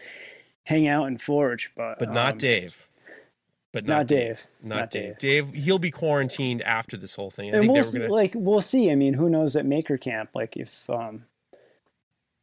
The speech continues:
Speaker 1: you know
Speaker 2: I'm
Speaker 1: what
Speaker 2: looking
Speaker 1: happens if
Speaker 2: forward to Maker Camp. I'm looking forward to
Speaker 1: Yeah,
Speaker 2: Maker
Speaker 1: hope
Speaker 2: Camp. I hope it happens. I'm, I,
Speaker 1: Me
Speaker 2: I'm
Speaker 1: too.
Speaker 2: positive that's happening. I know that Mareko Mamasi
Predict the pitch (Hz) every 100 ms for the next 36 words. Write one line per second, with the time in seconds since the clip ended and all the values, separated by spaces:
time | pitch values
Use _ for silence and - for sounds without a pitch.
0 | _ _ _ _ 156 147 135 127 143 175
1 | 196 123 120 190 190 160 165 127 117 101
2 | 113 104 98 78 69 - _ - 117 139
3 | 147 175 160 139 120 143 135 151 139 131
4 | - 120 120 151 160 147 147 143 143 139
5 | 135 - - 107 113 120 120 120 135 165
6 | 185 160 139 110 113 165 156 175 147 127
7 | 110 107 - 110 104 107 110 117 120 117
8 | 104 110 113 117 123 113 107 107 110 107
9 | 110 113